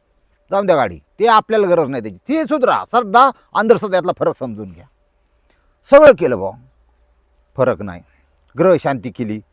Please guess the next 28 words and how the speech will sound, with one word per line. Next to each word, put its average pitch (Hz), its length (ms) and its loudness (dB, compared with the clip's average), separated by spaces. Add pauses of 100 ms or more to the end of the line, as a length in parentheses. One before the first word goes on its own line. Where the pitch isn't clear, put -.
(680)
त्याच्यानंतर 147 500 -4
विपश्यना 170 560 -6
केली, 90 320 -16 (340)
तरी 143 140 -10
फरक 90 280 -20
नाही. - 220 -20 (640)
खतरनाक 254 440 -4
असतं 262 240 0
बरं 285 100 0
का 254 80 -2
हे 175 80 0
कार्यक्रम. 101 400 -2 (1120)
आणि 208 180 -10
मग 262 180 -2
एक 247 180 -2
दिवस 262 160 4 (500)
रविवारचा 208 1000 0
नवरा 214 260 -2
दाढी 233 220 0
करतोय, 175 360 -4
त्या 143 520 0 (720)
ह्याच्या 101 340 -12
पुढं, 147 220 -6 (640)
कपाटाच्या 175 420 -4
पुढं 170 160 -8
अशी 156 180 -8
दाढी 180 220 0
करतोय. 165 320 -6